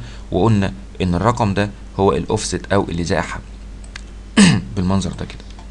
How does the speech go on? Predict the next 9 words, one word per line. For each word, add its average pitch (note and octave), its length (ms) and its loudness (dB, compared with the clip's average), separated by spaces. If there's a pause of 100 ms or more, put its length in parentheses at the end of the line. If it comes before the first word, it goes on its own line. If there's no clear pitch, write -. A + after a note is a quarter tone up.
(1000)
بعد D#3 140 2
كده A2+ 200 0
ادجستمنت F2+ 520 -4
لاير F2+ 260 -2 (460)
عاديه F2 240 0
خالص، A2 360 -2
عليها A2 260 4
بلجن G2+ 360 2 (140)
الموجو. F#2 500 6